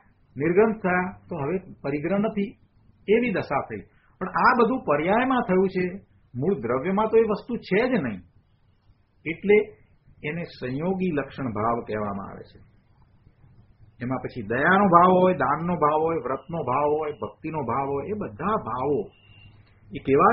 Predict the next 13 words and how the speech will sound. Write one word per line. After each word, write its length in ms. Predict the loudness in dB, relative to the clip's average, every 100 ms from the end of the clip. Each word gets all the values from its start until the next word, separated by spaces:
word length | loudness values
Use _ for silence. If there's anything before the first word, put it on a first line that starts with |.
| 2
છે? 60 | -2
સંયોગ 440 | -4 -4 0 0
લક્ષણ 380 | 0 -2 -4 -6
છે. 320 | -6 -10 -10 -16 _ _ _ _ _ -6
અને 120 | -4
તેઓ 400 | 4 8 10 10
સંયોગી 540 | 6 -2 2 2 2
ભાવ 300 | 2 4 4
છે, 420 | 2 -2 -4 -6 -14 _ _ _ _ _ _ _
એ 60 | -16
સ્વભાવ 680 | -14 -10 -8 -2 4 6 8
ભાવ 380 | 6 6 0
નથી. 260 | -4 -10